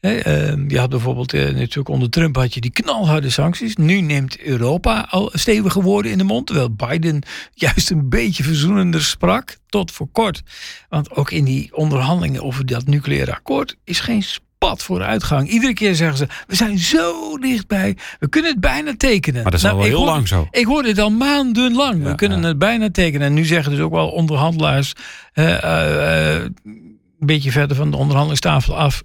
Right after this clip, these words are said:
Speaker 1: "We geloven er geen bal van dat ze echt een akkoord willen sluiten, de Iraniërs. Ze rekken
Speaker 2: Ja.
Speaker 1: gewoon tijd," zeggen de Amerikanen nu ook. Ehm, maar dan is het heel belangrijk om onderscheid te blijven maken, en dat moeten westerse landen ook doen,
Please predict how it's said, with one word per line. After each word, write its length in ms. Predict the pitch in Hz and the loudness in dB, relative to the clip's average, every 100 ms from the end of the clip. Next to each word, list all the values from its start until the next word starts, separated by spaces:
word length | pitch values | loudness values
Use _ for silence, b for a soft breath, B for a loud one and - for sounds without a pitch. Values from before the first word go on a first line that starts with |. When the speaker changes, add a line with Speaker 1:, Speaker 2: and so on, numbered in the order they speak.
| _ | _
Speaker 1:
"We 100 | 113 | -8
geloven 280 | - 117 127 | -4 -4 -2
er 60 | 123 | -2
geen 200 | 117 110 | -2 -2
bal 200 | 120 120 | -2 -2
van 200 | 117 123 | -4 -4
dat 180 | 117 | -2
ze 140 | - 131 117 | -2 -2 -4
echt 200 | - - | -8 -4
een 140 | 131 | -4
akkoord 320 | 120 120 135 | -4 -4 -4
willen 200 | 123 127 | -2 -4
sluiten, 400 | 117 165 208 165 | -2 -2 -2 -4
de 80 | 156 | -4
Iraniërs. 560 | 139 131 127 120 120 - | -4 -4 -4 -6 -8 -8
Ze 100 | 143 | -2
rekken 240 | 143 92 | 0 0
Speaker 2:
Ja. 60 | 127 | 0
Speaker 1:
gewoon 200 | 139 139 | -4 -2
tijd," 360 | 190 190 151 - B | 0 0 -2 -8 B
zeggen 240 | - 123 123 | -4 -2 0
de 60 | |
Amerikanen 600 | 120 120 123 151 135 123 | 0 0 0 0 0 0
nu 140 | 127 123 | -2 -2
ook. 360 | 175 156 - B B B B B B _ | 0 -2 -4 B B B B B B _
Ehm, 380 | - 76 73 71 - _ _ _ _ _ _ _ _ | -2 0 0 -2 -8 _ _ _ _ _ _ _ _
maar 240 | 170 190 185 175 _ | 0 2 0 -4 _
dan 240 | 180 190 185 | 0 0 0
is 140 | 147 | -2
het 120 | 151 | -2
heel 240 | 127 185 240 | 0 2 2
belangrijk 460 | 220 196 185 160 - | 0 0 0 -2 -4
om 100 | - | 0
onderscheid 460 | 220 226 - 170 | 0 0 0 -2
te 60 | 165 | 0
blijven 360 | 165 160 135 | 0 0 2
maken, 300 | 143 131 131 | 0 2 0
en 60 | 139 | -2
dat 100 | 123 | -2
moeten 240 | 135 131 123 | 0 0 2
westerse 420 | 175 - 147 165 | 2 0 0 0
landen 320 | 147 135 120 | 2 0 0
ook 160 | 131 120 | -2 0
doen, 240 | 113 | -2